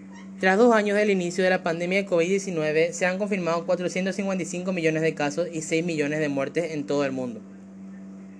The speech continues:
En cuanto a lo económico, podemos decir de una caída histórica de la actividad, de cierre de empresas, disminución del consumo y hundimiento de la inversión y del comercio internacional.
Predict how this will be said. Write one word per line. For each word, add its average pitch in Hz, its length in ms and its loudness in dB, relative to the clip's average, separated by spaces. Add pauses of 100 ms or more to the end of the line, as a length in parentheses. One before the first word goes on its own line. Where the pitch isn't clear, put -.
(1400)
En 202 140 -4
cuanto 220 260 4
a 220 80 6
lo 233 100 4
económico, 220 680 0
podemos 208 380 0
decir 190 400 0
de 185 80 4
una 175 240 2
caída 170 260 4
histórica 165 440 4
de 165 60 8
la 160 60 6
actividad, 151 460 2 (240)
de 147 100 -2
cierre 175 300 6
de 180 60 4
empresas, 170 500 4
disminución 170 420 0
del 160 140 0
consumo 165 480 0
y 180 100 -4
hundimiento 170 540 0
de 180 100 6
la 175 80 2
inversión 160 560 0
y 175 80 -2
del 160 140 4
comercio 151 420 0
internacional. 147 540 -2